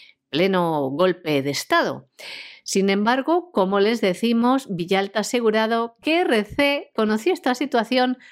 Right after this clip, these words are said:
cuando se publicó esta información en la prensa y reconoce que suponen unas cifras desorbitadas para las arcas. Pero da igual, van a seguir cobrando.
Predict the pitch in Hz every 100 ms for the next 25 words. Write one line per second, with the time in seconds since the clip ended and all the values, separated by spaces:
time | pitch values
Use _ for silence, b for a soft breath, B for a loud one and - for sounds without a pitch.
0 | B - 285 294 285 262 240 190 180 175
1 | 214 214 - 233 208 214 196 180 170 156
2 | - 185 190 - - 185 165 135 - 123
3 | 110 117 - - - b b - 196 254
4 | 277 339 254 - 220 208 214 214 170 170
5 | 165 - 277 269 262 - 175 170 190 180
6 | 180 214 208 190 160 - 156 160 160 -
7 | 135 135 143 277 139 127 - - - _
8 | _ - 151 147 156 151 233 285 - 170
9 | 170 165 165 175 156 160 180 226 294 175
10 | 131 131